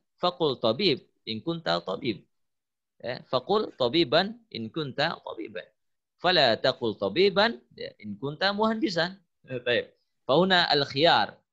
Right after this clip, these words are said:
baina syai'aini, ya, taib, lit tahqiq. Taib, li, lit tahqiq baina amrayni. Naam. Taib, ayyul ikhwah wal akhwat,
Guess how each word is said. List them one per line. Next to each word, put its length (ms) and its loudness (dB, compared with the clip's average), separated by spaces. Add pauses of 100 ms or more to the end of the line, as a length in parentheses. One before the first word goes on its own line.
(160)
baina 320 2
syai'aini, 800 2 (800)
ya, 80 -8
taib, 320 2 (160)
lit 240 -4
tahqiq. 480 0 (800)
Taib, 240 2
li, 240 0 (160)
lit 240 -8
tahqiq 480 -2
baina 360 2
amrayni. 520 -6 (400)
Naam. 320 -10 (1000)
Taib, 200 4
ayyul 240 4
ikhwah 360 0
wal 200 -2
akhwat, 520 0